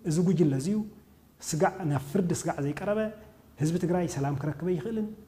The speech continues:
ፍትሒ ክረክብ ኣይኽእልን፣ ልምዓት ክረክብ ኣይኽእልን። ከምቲ ዝፍለጥ ህዝቢ ትግራይ ደቂ ኣንስትዮን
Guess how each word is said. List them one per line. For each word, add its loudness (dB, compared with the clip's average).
ፍትሒ -14
ክረክብ -2
ኣይኽእልን፣ -2
ልምዓት -6
ክረክብ -8
ኣይኽእልን። -10
ከምቲ 2
ዝፍለጥ 2
ህዝቢ -2
ትግራይ 0
ደቂ -6
ኣንስትዮን 2